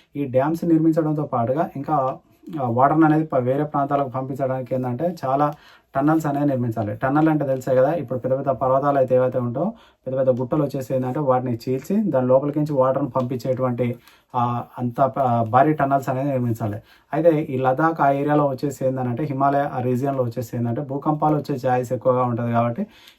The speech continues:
ఇప్పట్లో వచ్చేసి ఏంటంటే అది కొంచెం సాధ్యమయ్యేటువంటిగా లేదు. ఎంత తక్కువలో తక్కువ టైమ్ తీసుకున్నా కానీ మనకు టెన్ ఇయర్స్ అనేది టైమ్ అనేది కూడా పట్టే అవకాశం అనేది కూడా ఉంటుంది. తర్వాత వచ్చేసి ఏంటంటే ఇప్పుడు మన డ్యాములు కడితే ఏంటంటే బ్యాక్ వాటర్ అనేది స్టోరేజ్ అవుతున్నప్పుడు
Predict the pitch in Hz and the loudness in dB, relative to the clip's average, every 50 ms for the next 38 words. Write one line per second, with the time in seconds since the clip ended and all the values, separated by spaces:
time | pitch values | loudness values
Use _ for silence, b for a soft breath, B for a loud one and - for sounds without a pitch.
0 | B - 147 - 170 160 165 175 170 160 156 170 156 151 160 147 143 143 139 135 | B -12 -6 -4 -2 2 6 6 6 6 4 0 -2 0 0 0 0 0 0 -2
1 | - - - 139 143 143 - 143 139 147 139 131 131 - - 127 131 143 147 151 | -4 -4 -2 -2 -2 -2 -2 -4 -4 -4 -4 -6 -4 -2 0 0 0 2 2 2
2 | 151 151 147 143 143 147 139 139 131 135 131 135 143 - b b b b b - | 4 4 2 0 0 -2 -4 -4 -2 0 0 0 0 0 b b b b b -4
3 | 131 131 127 120 104 113 - - 135 143 151 175 170 - 147 - - 165 165 165 | 2 2 2 2 2 -2 -2 -2 -2 2 2 2 2 2 0 0 2 2 2 4
4 | 170 160 160 - 156 147 151 143 143 143 139 135 - - 131 131 131 127 131 151 | 2 0 -2 -2 -2 -2 0 0 0 0 -2 -4 -8 -8 -6 -4 -2 -2 0 0
5 | 208 240 - _ - 143 139 143 131 131 127 123 123 117 - - 131 131 135 139 | -2 -2 -6 _ -6 -4 -2 -2 -2 -2 -2 -4 -4 -6 -8 -6 -4 -2 -2 0
6 | 147 147 - - 143 139 135 135 127 - 131 131 135 135 131 127 127 123 131 170 | -2 -2 -2 -2 -2 0 -2 -2 0 -2 -2 0 0 -2 0 0 0 0 0 -2
7 | 226 b b b b b b b - 131 - 151 139 135 135 135 147 147 - 202 | -2 b b b b b b b -8 -2 2 4 4 4 4 4 2 -2 0 0
8 | 170 151 135 127 127 123 127 127 127 127 120 113 127 120 139 175 - b b b | -2 0 0 0 0 0 0 0 0 0 0 0 0 0 -2 -2 -4 b b b
9 | b b - 143 151 165 180 180 175 160 165 180 165 170 165 160 160 160 156 151 | b b -2 2 4 4 4 2 0 -4 -2 -2 -2 0 2 4 4 4 4 4
10 | 151 170 185 196 233 - _ - 160 - 160 143 139 135 135 131 123 123 135 139 | 4 2 2 0 -2 -6 _ -16 -10 -6 -4 -2 -2 -2 -2 0 4 4 6 6
11 | 151 165 170 165 156 151 147 143 - 165 143 143 147 139 139 135 151 143 131 135 | 6 4 4 4 4 2 0 0 -2 -2 -2 0 0 -2 -2 -2 -4 0 2 2
12 | 139 147 160 156 156 151 151 143 143 143 139 - - 131 135 139 139 135 127 127 | 2 2 2 0 0 2 0 0 0 -2 -4 -4 -2 -2 -2 0 2 2 2 2
13 | 135 131 123 120 151 165 | 2 -2 -4 -4 -4 -6